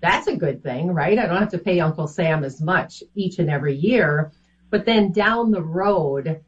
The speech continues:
there is something called over-investing in your four oh one K.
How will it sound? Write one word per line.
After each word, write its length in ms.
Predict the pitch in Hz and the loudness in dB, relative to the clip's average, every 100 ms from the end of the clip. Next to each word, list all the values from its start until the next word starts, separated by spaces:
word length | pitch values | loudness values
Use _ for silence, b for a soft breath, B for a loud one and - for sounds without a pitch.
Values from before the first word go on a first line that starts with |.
| _ | _
there 200 | 175 185 | -4 0
is 260 | 190 240 240 | 2 2 0
something 400 | 208 185 190 170 | -4 -2 -2 -4
called 460 | - 175 165 160 - _ | -2 0 0 -2 -6 _
over-investing 1500 | 180 214 220 208 190 170 180 156 175 185 - - 151 147 147 | 0 0 2 0 0 -2 -2 -2 0 -2 -2 -4 -2 -2 -4
in 160 | 180 | 0
your 160 | 160 147 | 0 -2
four 300 | - 165 147 | -2 -2 0
oh 80 | 143 | 0
one 240 | 143 135 | -2 -4
K. 460 | 131 185 143 127 - | -4 -2 -2 -2 -12